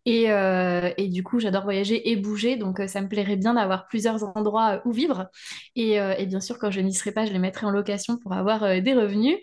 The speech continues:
Et, euh, après, je pense que j'investirai dans des entreprises qui se lancent pour aider des entreprises à se lancer, puisque je suis moi-même passée par là. Donc, euh, je trouve ça toujours chouette quand des personnes peuvent investir, euh,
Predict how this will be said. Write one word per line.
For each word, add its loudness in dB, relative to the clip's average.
Et, 4
euh, 2
après, 0
je -2
pense -4
que -4
j'investirai 0
dans -4
des -4
entreprises -4
qui -10
se -4
lancent 0
pour -12
aider -2
des 0
entreprises -4
à -4
se -6
lancer, -2
puisque -8
je -6
suis -6
moi-même -2
passée -2
par -4
là. 0
Donc, -2
euh, -4
je -10
trouve -14
ça -8
toujours -6
chouette -2
quand -4
des -2
personnes -6
peuvent -2
investir, -4
euh, -2